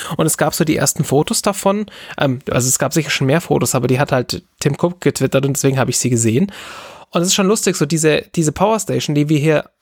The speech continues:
oft gesehen haben in diesem Film, weil sie als Kulisse diente, ist jetzt halt ein Bürogebäude von Apple,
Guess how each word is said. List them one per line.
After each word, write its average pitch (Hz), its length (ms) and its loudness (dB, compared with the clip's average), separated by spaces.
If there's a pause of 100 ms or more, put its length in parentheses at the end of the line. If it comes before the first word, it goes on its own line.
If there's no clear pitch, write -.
(180)
oft - 260 0
gesehen 160 360 2
haben 123 200 0
in 110 80 0
diesem 120 220 0
Film, 131 360 0
weil 127 120 4
sie 131 140 0
als - 380 0
Kulisse 151 440 2 (300)
diente, 165 420 2 (300)
ist - 200 0
jetzt - 260 0
halt 190 240 0
ein 147 180 2
Bürogebäude 143 760 0
von - 200 0
Apple, 170 360 2